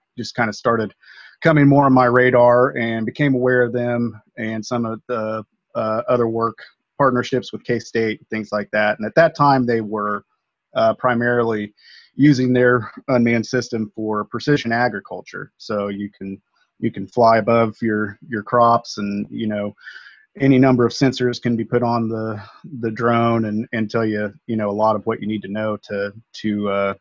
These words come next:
you know, have a better yield and, and be more envir-, environmentally friendly with those processes. So, um, as the name, you know, kinda, uh, suggests, Ag Eagle, um, that was,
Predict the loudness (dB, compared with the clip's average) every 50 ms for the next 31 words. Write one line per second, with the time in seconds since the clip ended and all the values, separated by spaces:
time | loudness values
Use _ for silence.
0 | _ _ -10 -6 -4 -2 -2 -2 -4 -6 -12 -20 -16 -6 -2 -2 -2 0 2 0
1 | 2 2 2 0 2 2 2 2 2 2 0 -2 -2 -4 -4 -4 -4 -6 -8 -10
2 | -10 -8 -6 -6 -6 -2 -2 -2 -2 -2 -4 -4 -4 -2 0 0 0 0 -2 -6
3 | _ 0 2 2 4 4 4 4 4 4 4 2 0 -2 -6 -2 2 2 2 2
4 | 2 -2 -4 -6 -6 -4 -6 -6 -4 -2 -2 0 0 0 -2 -4 -6 -6 -6 -10
5 | -10 -10 -10 -10 -6 -4 -4 -4 -4 -8 -12 -20 -20 -20 -20 -20 -16 _ 0 2
6 | 2 4 4 4 4 4 2 0 -2 0 2 2 4 4 4 4 2 2 0 -4
7 | -10 -16 -20 -20 -16 -8 -6 -6 -4 -4 -6 -4 -4 -4 -4 -4 -6 -8 -10 -16
8 | _ _ _ _ -6 -4 -4 -4 -4 -6 -8 -8 -6 -4 -4 -4 -4 -2 0 2
9 | 4 2 2 0 -4 -6 -4 -4 -6 -6 -6 _ -12 -6 -4 -4 -2 -2 -2 -2
10 | -2 -2 -2 -4 -6 -6 -10